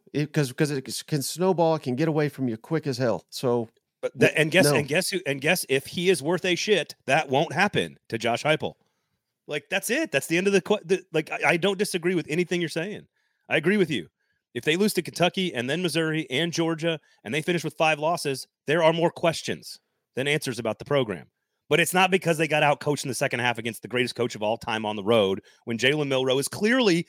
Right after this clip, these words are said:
Speaker 2: significantly ten times the quarterback that Tennessee is, has. It's just, like, I saw a program that was prepared, ready, and almost on par with Alabama after beating them last year. And I saw a program that is a big-time quarterback away and a little bit of depth away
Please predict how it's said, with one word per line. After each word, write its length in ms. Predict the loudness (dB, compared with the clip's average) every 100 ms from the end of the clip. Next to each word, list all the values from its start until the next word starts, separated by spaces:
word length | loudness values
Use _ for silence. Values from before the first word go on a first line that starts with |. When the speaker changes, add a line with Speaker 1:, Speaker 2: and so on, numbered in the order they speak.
| -6
Speaker 2:
significantly 800 | -4 -2 0 0 2 0 0 -4
ten 260 | -2 -2
times 280 | 0 0 0
the 80 | -2
quarterback 420 | -2 -2 -2 -4
that 80 | -4
Tennessee 380 | -6 -6 -2 0
is, 260 | 0 -4 -20 _ _ _
has. 340 | -6 -6 -8 -18 _ _
It's 140 | -8 -4
just, 260 | -4 -6
like, 160 | -8 -4
I 160 | -2 0
saw 180 | 0 -2
a 60 |
program 500 | 0 0 2 0 -2
that 100 | -6
was 120 | -8
prepared, 560 | -10 -6 -2 0 0 -4 _ _ -6
ready, 420 | -2 0 -2 -6 _ _ _ -6
and 120 | -2
almost 420 | 2 4 4 2
on 160 | 0 -2
par 440 | 4 4 4 -2 _ _
with 140 | -4 0
Alabama 540 | 0 0 0 0 0
after 240 | -4 -6 -4
beating 280 | -4 -2
them 120 | -2 0
last 320 | 0 -2 -8
year. 180 | -12 _ _ _ _ _ _ _ -6
And 100 | -2
I 100 | 0
saw 180 | 2 0
a 40 |
program 540 | 2 2 4 2 0 -4
that 140 | -2 0
is 140 | 0
a 60 | -2
big-time 400 | -2 -4 -4 -6
quarterback 440 | -4 -4 -2 -4 -2
away 320 | 0 0 0
and 120 | -4
a 40 | -6
little 280 | 0 0 2
bit 120 | 0
of 100 | 2
depth 280 | 2 0 -2
away 400 | -2 -2 -4